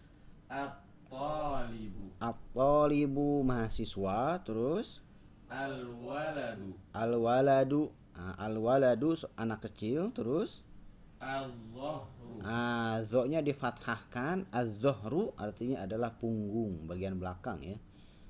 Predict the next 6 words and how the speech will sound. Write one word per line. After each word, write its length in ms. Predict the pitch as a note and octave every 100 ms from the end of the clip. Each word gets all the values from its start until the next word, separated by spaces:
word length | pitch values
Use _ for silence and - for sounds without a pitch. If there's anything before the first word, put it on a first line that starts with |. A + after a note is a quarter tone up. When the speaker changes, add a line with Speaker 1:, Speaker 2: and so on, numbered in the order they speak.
| -
Speaker 2:
Ah, 480 | - E2 E2 E2 E2
terus 320 | D2+ C3 D#3+
berikutnya? 480 | A#2+ A#2 A#2 D#3 A3 - - - - - -
Speaker 1:
Al-hawa'u. 1700 | C#3+ C#3+ C#3 C3+ A#2+ A2 A#2+ B2 A#2+ B2 C3+ D3 C#3 - - G#2 G2 - -
Speaker 2:
Al-hawa. 720 | A#2 A#2+ A#2+ B2 D#3+ E3 - -
Ya, 120 | -